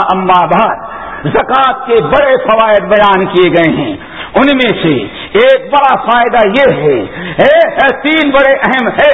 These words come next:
ب-، اے، ایک بڑا اہم فائدہ یہ ہے کہ انسان اگر زکوٰۃ دیتا ہے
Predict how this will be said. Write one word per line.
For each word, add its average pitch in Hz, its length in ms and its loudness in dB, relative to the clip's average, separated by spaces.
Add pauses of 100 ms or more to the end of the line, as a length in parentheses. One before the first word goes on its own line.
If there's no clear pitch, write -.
(100)
ب-، 220 120 -2 (160)
اے، 247 120 2
ایک 254 200 0
بڑا 294 260 2 (180)
اہم 302 200 0
فائدہ 247 500 0
یہ 196 220 4
ہے 180 80 4 (320)
کہ 311 120 0 (100)
انسان 262 520 0
اگر 247 320 0
زکوٰۃ 220 380 2 (100)
دیتا 247 280 2 (120)
ہے 349 160 4